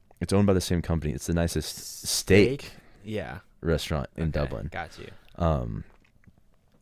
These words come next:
Speaker 1: and that was so
Speaker 2: <laughs>
Speaker 1: good. It was so
Speaker 2: <laughs>
Speaker 1: good. Oh,
Speaker 2: You
Speaker 1: my.
Speaker 2: look so, so, so, so
Speaker 1: It
Speaker 2: app-,
Speaker 1: was
Speaker 2: like, hungry
Speaker 1: unf-,
Speaker 2: just thinking about it now.
Speaker 1: unfortunately, we couldn't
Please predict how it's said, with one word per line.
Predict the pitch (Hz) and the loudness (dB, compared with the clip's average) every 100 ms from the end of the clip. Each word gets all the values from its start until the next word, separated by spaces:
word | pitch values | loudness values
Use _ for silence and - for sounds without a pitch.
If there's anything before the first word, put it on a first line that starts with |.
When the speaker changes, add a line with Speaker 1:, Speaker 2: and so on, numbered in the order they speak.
| - | 0
Speaker 1:
and | 82 69 | 0 0
that | 73 78 | 0 0
was | 67 69 - | 0 -2 -2
so | 87 80 78 73 | 2 4 4 6
Speaker 2:
<laughs> | |
Speaker 1:
good. | 190 175 73 73 - | 6 6 4 2 4
It | 87 | 8
was | 269 - 247 - | 8 8 6 6
so | 85 80 85 80 73 85 | 6 6 6 6 2 0
Speaker 2:
<laughs> | 92 | 4
Speaker 1:
good. | 104 82 85 240 - 277 - 185 214 | 6 6 6 4 4 2 2 -4 4
Oh, | 92 85 | 8 10
Speaker 2:
You | 82 | 10
Speaker 1:
my. | 85 82 80 | 8 8 8
Speaker 2:
look | - | 2
so, | - 190 185 185 185 185 175 | -2 0 2 6 6 4 0
so, | - 160 151 147 147 | -4 2 4 4 2
so, | 143 135 123 123 | 0 -2 0 -2
so | - 113 107 107 107 - | -4 -4 -2 -2 -4 -4
Speaker 1:
It | - 90 | 4 6
Speaker 2:
app-, | 82 | 6
Speaker 1:
was | 82 71 120 | 6 2 -4
Speaker 2:
like, | 120 110 | -6 -4
hungry | 123 120 101 101 98 | -4 -4 -4 2 6
Speaker 1:
unf-, | 95 104 | 6 4
Speaker 2:
just | 110 | -4
thinking | 92 - 101 | -8 -8 -8
about | 95 | 0
it | |
now. | 98 | 4
Speaker 1:
unfortunately, | 92 92 90 92 104 104 104 107 | 4 4 6 6 6 4 4 4
we | 92 | 2
couldn't | - 95 95 - | 2 2 2 0